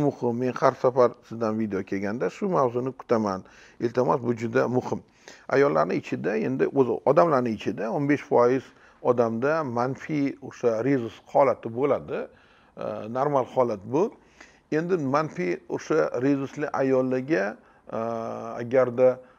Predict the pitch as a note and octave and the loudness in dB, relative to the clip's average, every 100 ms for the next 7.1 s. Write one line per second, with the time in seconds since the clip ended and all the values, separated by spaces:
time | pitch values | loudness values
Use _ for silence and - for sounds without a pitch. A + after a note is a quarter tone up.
0 | _ A#2 C3+ B2+ E3 D3+ C#3 B2 C3+ B2 | _ -4 -2 -4 -2 0 2 2 0 0
1 | A2+ C#3 C3 B2 B2 C#3 A#2 - B2+ C3+ | -4 -2 0 0 0 -2 -2 -8 -10 -2
2 | C3+ - C3 A#2+ A#2+ A#2 F#3+ C#3+ C3 B2 | -2 2 0 0 -4 -6 -6 -4 -4 -4
3 | A2+ A#2+ C3 C3+ C3 A#2 A#2 - - B2+ | -2 0 2 2 4 2 -2 -6 -8 -6
4 | A#2 A2+ B2 C#3 B2 A#2+ E3 G#3 - - | -6 -6 -6 -2 -2 -2 -2 -2 -6 -18
5 | - - - A2+ A2 G#2+ C#3+ C#3 C3+ B2+ | -20 -12 -2 0 0 4 6 6 4 0
6 | A#2+ A#2 - - A#2+ A#2+ C#3+ F#3+ - C#3 | -2 -6 -6 -2 -2 -2 -4 -6 -8 -8
7 | F3+ | -6